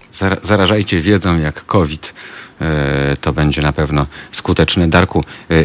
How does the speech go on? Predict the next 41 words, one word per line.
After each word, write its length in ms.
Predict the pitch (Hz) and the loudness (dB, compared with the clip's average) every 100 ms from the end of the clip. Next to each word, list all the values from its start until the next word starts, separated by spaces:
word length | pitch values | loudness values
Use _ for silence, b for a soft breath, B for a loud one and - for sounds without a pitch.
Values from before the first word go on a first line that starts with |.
| 87 | 4
dziękuję 540 | 92 92 - 113 82 | 4 4 6 4 4
ci 380 | - - 90 80 | 0 0 2 0
i 40 | |
powiem 400 | 87 98 90 87 | 2 2 4 2
ci, 120 | - 87 | 2 0
że 120 | 87 | 0
pospieszyłeś 680 | 90 - - 85 110 98 76 | -2 -4 -2 0 2 2 2
się 160 | - | -2
z 80 | 80 | -2
tą 180 | 85 80 | 0 0
pogodą, 680 | - 76 80 76 78 98 90 | 0 0 0 2 2 4 2
bo 260 | 76 76 85 B B B 78 | 2 2 0 B B B -4
już 480 | 82 82 - - - | -2 -2 -4 -4 -4
się 80 | |
drzewa 320 | 85 87 85 80 | 0 2 2 2
do 120 | 82 | 4
ziemi 260 | 98 82 | 4 4
tu 100 | 73 | 2
przyginają, 640 | - - 78 82 82 85 82 | -2 -2 2 4 6 4 4
a 60 | |
to 140 | 85 78 | 2 2
oznacza, 440 | 76 82 - 76 | 2 2 2 0
że 100 | 78 | 0
teraz, 360 | 92 85 71 - B B B B | 2 2 0 -6 B B B B
e, 160 | 71 | -4
puścimy 500 | - 78 - - 90 | -2 -4 0 4 4
pieśń, 540 | - 117 135 135 - 110 - B B - | 4 4 4 4 2 0 0 B B -4
e, 220 | 82 82 | -2 0
a 140 | 78 | 2
ja 180 | 80 98 | 2 2
zrobię 320 | 85 82 78 | 2 0 0
wszystko, 360 | 76 85 - 92 | -2 -4 -2 -2
żeby 160 | 78 78 | 0 -2
w 60 | |
tym 140 | - 80 | -2 0
czasie 260 | 87 80 | 0 0
pokonać 460 | - 82 85 76 - | -2 0 2 0 -2
trzy 180 | - - | -4 -2
piętra 420 | - 76 76 73 | 0 0 2 2
w 40 | |
jedną, 420 | 92 98 90 82 | 4 4 4 4